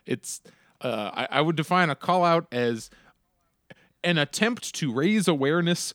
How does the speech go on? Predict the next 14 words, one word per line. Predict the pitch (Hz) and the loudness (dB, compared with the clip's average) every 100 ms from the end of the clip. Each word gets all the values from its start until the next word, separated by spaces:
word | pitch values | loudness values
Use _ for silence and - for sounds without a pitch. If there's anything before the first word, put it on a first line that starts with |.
| - | -6
of | 127 123 | -2 -2
an | 117 | 0
individual's | 127 151 139 135 127 127 139 143 139 117 - _ _ _ - | 0 0 2 0 0 0 0 0 -2 -6 -14 _ _ _ -4
behavior | 139 120 127 113 104 92 87 85 90 _ _ - | -2 0 0 -2 -6 -8 -8 -12 -16 _ _ -4
or, | 180 202 208 202 196 190 156 - _ - | -2 2 4 4 4 2 -2 -20 _ -6
or | 170 180 | 0 0
things | 180 202 180 143 | 2 2 2 2
they | 123 | -2
said | - 113 90 85 | -2 -4 -6 -6
or | 98 110 117 123 | -2 0 0 0
a | - | -4
picture | 135 - - - | -4 -2 -2 0
they | 110 98 | 0 -2
took | - 87 - - | -4 -12 -12 -14